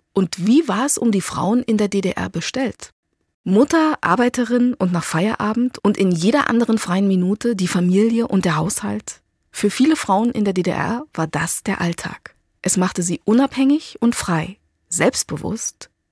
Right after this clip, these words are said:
und ganz Frau. Es sind starke Frauen, selbstbewusste Frauen, unabhängig, aufgeschlossen, auf Augenhöhe. Oft in der Doppelbelastung Familie und Arbeit leisteten sie viel, die Frauen in der D D R.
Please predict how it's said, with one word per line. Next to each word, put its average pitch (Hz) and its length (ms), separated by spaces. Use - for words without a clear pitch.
und 156 300
ganz 175 460
Frau. 170 420
Es - 160
sind 220 160
starke 196 380
Frauen, - 420
selbstbewusste 180 800
Frauen, 170 460
unabhängig, 269 680
aufgeschlossen, 170 760
auf 170 280
Augenhöhe. 170 600
Oft - 340
in 220 140
der 180 80
Doppelbelastung 240 800
Familie 214 560
und 165 180
Arbeit 208 560
leisteten 180 560
sie 233 140
viel, 226 500
die 165 80
Frauen 160 520
in 165 100
der 156 100
D 151 120
D 151 100
R. 151 260